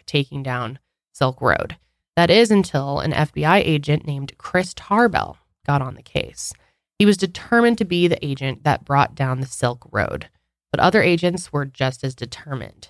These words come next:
Carl Mark Force was a D E A agent who started going undercover to try and unmask D P R.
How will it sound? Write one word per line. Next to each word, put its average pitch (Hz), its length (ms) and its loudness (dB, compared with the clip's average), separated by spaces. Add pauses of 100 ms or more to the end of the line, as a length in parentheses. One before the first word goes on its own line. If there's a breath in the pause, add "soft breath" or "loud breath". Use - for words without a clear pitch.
(160)
Carl 233 260 4
Mark 208 320 4 (160)
Force 180 560 2
was 170 140 2
a 170 100 4
D 175 380 -6
E - 40 -2
A - 40 -2
agent 151 500 0
who 160 80 -4
started 156 280 0
going 156 200 2
undercover 151 600 -2
to - 160 -10
try 139 340 0
and 139 300 -4
unmask 131 720 -8
D 127 160 -10
P - 200 -10
R. 113 420 4